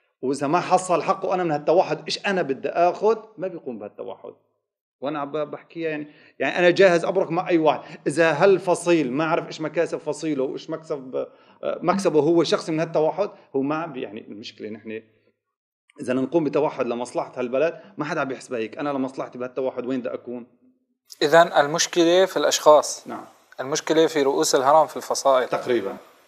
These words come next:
Speaker 2: هي يعني تسعين بالمية من المشكلة في هؤلاء الأشخاص.
Speaker 1: نعم.
Speaker 2: طيب، ه-، هؤلاء الأشخاص أليسوا هم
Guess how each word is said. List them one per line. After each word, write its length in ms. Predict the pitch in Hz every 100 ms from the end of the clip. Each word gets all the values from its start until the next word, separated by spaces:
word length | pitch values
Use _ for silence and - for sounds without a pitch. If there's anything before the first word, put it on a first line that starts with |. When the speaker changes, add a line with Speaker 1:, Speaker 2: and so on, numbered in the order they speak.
| _
Speaker 2:
هي 360 | - 156 156 151 139 - 139
يعني 500 | 127 135 143 143 147
تسعين 400 | - - 170 170
بالمية 340 | 147 156 170
من 140 | 151 143
المشكلة 440 | 143 160 160 156
في 420 | 147 123 127 120 113 -
هؤلاء 320 | 127 123 117
الأشخاص. 560 | 113 - 110 107 - -
Speaker 1:
نعم. 120 | 113 98 -
Speaker 2:
طيب، 160 | 139 131
ه-، 160 | 139 -
هؤلاء 420 | 127 - - 170
الأشخاص 580 | 175 - - 160 147 - -
أليسوا 420 | 143 170 - 151
هم 320 | 139 151 135